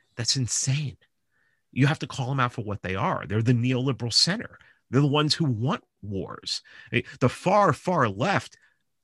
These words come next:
we have more in common with in that you, we think that, you know, we, most, a lot of those people are, eh, see the wars for what they are,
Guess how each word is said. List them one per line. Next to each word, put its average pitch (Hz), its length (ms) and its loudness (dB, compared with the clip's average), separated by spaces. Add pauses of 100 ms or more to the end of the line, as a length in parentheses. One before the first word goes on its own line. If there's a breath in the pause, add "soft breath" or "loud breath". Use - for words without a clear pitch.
we 151 360 6
have 127 240 4
more 113 260 2
in 95 80 -2
common 160 480 2
with 107 260 2
in 127 280 4
that 113 260 4 (460 loud breath)
you, 131 120 2
we 131 280 4
think 117 400 -2
that, 107 300 2
you 110 180 -8
know, 92 120 -12
we, 131 300 2 (640)
most, 156 500 4
a 113 60 0
lot 113 220 4
of 113 40 2
those 113 200 2
people 113 260 -4
are, - 160 -2
eh, - 60 -6 (420)
see 131 280 4
the 107 100 0
wars 92 400 0
for - 160 -8
what 80 180 -10
they 73 140 -6
are, 82 440 -2